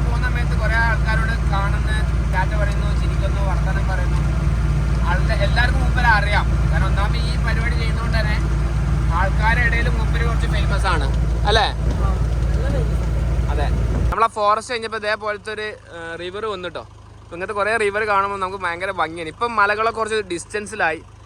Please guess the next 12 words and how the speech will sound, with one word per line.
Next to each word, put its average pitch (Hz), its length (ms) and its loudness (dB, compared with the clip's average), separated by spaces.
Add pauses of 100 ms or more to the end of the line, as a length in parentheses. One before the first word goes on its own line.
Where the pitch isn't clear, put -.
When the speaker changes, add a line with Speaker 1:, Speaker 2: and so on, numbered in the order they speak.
(160)
Speaker 1:
അതേപോലെ 190 260 -2
അവിടെ 196 140 2
ചെറിയ 202 260 -4
മലകളേ 185 380 0
ഉള്ളൂ. 156 480 -4 (720)
എന്തായാലും 214 260 -2
നമുക്ക് 220 320 -4 (680)
ചങ്കിനെ 185 240 0
കൊണ്ട് 208 180 -2
പോവാം. 160 320 -4 (760)
ചങ്ക് 185 240 0
മുത്തേ, 226 460 0